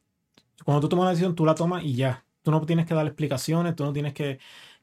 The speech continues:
que llegar al término de, de, de doblegarte a la persona, porque si tú no sientes ya nada, si tú realmente ya tú no quieres seguir con algo,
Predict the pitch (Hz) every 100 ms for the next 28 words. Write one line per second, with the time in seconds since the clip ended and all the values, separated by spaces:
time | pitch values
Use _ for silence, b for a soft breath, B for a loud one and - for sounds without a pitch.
0 | - 131 131 139 143 135 147 147 147 139
1 | 135 123 135 135 - 143 143 143 139 160
2 | 175 170 170 - 175 156 135 127 135 131
3 | 127 b b b b b _ _ _ _
4 | _ _ _ _ - 156 160 196 208 -
5 | 170 196 196 156 180 170 165 127 - 143
6 | 135 151 165 160 170 170 151 127 139 151
7 | 156 160 160 160 160 151 156 151 156 131
8 | 123